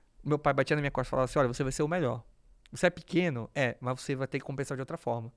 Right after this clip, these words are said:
No futebol, você vai ter que ser o que mais corre. Na natação, você tem que ser o,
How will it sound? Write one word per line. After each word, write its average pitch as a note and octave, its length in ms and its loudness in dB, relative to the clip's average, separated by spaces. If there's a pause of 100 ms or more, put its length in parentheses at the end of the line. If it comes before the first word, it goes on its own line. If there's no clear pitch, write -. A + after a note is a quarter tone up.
(340)
No D3 80 0
futebol, D#3 380 0
você D3+ 100 -8
vai D3 80 0
ter D3 140 -4
que - 60 -16
ser - 80 -4
o - 20 -8
que C3+ 80 -8
mais C3 200 -6
corre. A#2+ 360 -2 (760)
Na C3+ 100 2
natação, D#3 340 0
você D3+ 180 -4
tem C#3+ 140 -4
que - 80 -12
ser D3 160 0
o, C#3+ 240 -2